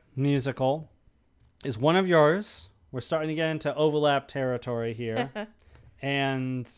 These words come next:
Speaker 1: uh, unlike the past two picks, it's not available to stream. It is Once from two thousand seven,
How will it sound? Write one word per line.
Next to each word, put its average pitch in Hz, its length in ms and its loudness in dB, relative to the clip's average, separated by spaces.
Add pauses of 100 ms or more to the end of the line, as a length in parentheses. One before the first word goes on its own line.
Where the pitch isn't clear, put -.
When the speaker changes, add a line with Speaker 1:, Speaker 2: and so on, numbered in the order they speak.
Speaker 1:
uh, 131 280 -8 (100)
unlike 160 320 0
the 127 80 -4
past 156 480 -2
two 131 500 0 (300)
picks, - 300 -6
it's - 220 -10
not 127 220 0
available 117 640 -2
to 110 240 -12
stream. 113 480 -8
It 123 160 -6
is 123 400 -2 (500)
Once 127 680 0
from 127 260 -6
two 160 240 -4
thousand 139 640 0
seven, 190 760 -2